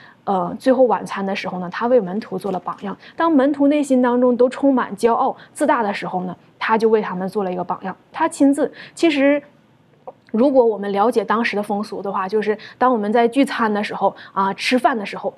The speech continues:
都有一个仆人会端着个盆，然后呢给你洗脚，因为他们所穿的那个地-，穿的那个鞋呀，是会脏脚的，所以呢就有仆人来给他们洗脚。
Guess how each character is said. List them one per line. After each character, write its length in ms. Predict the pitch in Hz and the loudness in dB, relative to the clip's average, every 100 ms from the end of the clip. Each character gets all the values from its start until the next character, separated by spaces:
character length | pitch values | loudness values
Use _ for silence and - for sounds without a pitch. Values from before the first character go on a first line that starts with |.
| _ | _
都 120 | 294 | 4
有 140 | 302 208 | 4 4
一 80 | 196 | 2
个 80 | |
仆 240 | 247 - 190 | -2 -2 -4
人 180 | 185 - - | -6 -8 -6
会 140 | 269 262 | -2 0
端 180 | 233 | 0
着 60 | 226 | 0
个 80 | 226 | -2
盆， 400 | - 175 190 214 - | -2 -4 -4 -6 -6
然 140 | - 208 | -2 0
后 100 | 254 | 2
呢 140 | 226 | 2
给 100 | 226 | 2
你 140 | 233 196 | 2 0
洗 260 | - 208 | -6 -4
脚， 160 | 190 - - - - | -4 -6 -12 -6 0
因 100 | 294 | 2
为 60 | |
他 160 | 320 277 | 2 2
们 120 | 285 | 2
所 200 | 277 185 | 2 0
穿 260 | - 240 226 | 0 0 2
的 80 | 240 | 2
那 100 | 240 | 2
个 120 | 220 | 2
地-， 360 | - 302 220 - - - | 0 0 0 -4 -20 -20
穿 180 | - 302 | -2 2
的 60 | 294 | 2
那 80 | 285 | 4
个 140 | 277 | 2
鞋 320 | 277 - - | 0 -8 -2
呀， 180 | - - | -2 -4
是 160 | - 247 | -2 0
会 220 | 262 247 - | 2 0 -2
脏 280 | 254 247 240 | 0 0 0
脚 160 | 202 - | -2 -4
的， 100 | - - - - | -12 -18 -20 2
所 160 | 233 | 4
以 140 | 254 202 | 4 0
呢 100 | 196 | 0
就 140 | 226 | 2
有 160 | 208 202 | 2 0
仆 200 | - 160 | -4 -4
人 140 | 180 | -2
来 100 | 185 | -2
给 120 | 190 | -2
他 100 | 180 | -8
们 100 | 180 | -10
洗 160 | 202 180 | -10 -8
脚。 160 | 185 | -8